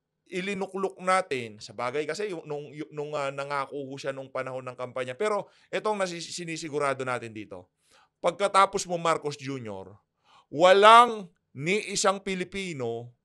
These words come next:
na magsasabi na tumakbo ka ng president-, ah, ng vice-presidente o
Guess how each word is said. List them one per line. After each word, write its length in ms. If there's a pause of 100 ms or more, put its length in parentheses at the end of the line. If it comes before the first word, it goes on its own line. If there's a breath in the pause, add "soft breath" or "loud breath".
(200)
na 160
magsasabi 1040 (240 soft breath)
na 160
tumakbo 480
ka 160
ng 160
president-, 640
ah, 240
ng 240
vice-presidente 1120 (340 soft breath)
o 320